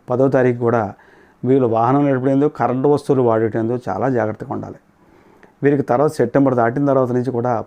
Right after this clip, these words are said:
ప్రతి పని కూడా చాలా వ్యతిరేకంగా ఉంటుంది. ధన నష్టాలు తీవ్రంగా ఉంటాయి. మిత్రులు, శత్రువులే మోసం చేస్తారు. అన్ని విధాలా కూడా చాలా జాగ్రత్తగా ఉండాలి.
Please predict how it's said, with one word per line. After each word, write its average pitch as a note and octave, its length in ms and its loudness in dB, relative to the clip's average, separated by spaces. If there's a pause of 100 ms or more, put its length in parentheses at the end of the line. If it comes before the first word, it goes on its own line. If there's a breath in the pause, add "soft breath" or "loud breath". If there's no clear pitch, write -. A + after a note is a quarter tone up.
(120)
ప్రతి B2+ 240 0
పని C#3+ 280 0
కూడా C#3+ 280 0
చాలా A#2 140 -2
వ్యతిరేకంగా A#2+ 480 0
ఉంటుంది. A2 460 -2 (480 soft breath)
ధన B2+ 260 0
నష్టాలు F3 360 2
తీవ్రంగా C3 420 0
ఉంటాయి. A#2+ 420 -2 (160)
మిత్రులు, A#2+ 360 0
శత్రువులే D3 480 2
మోసం A#2 420 -2
చేస్తారు. A#2+ 460 -2 (560 soft breath)
అన్ని B2+ 200 2
విధాలా C3+ 400 2
కూడా C3+ 400 0 (340 soft breath)
చాలా C3 200 0
జాగ్రత్తగా B2 440 0
ఉండాలి. G#2+ 340 -4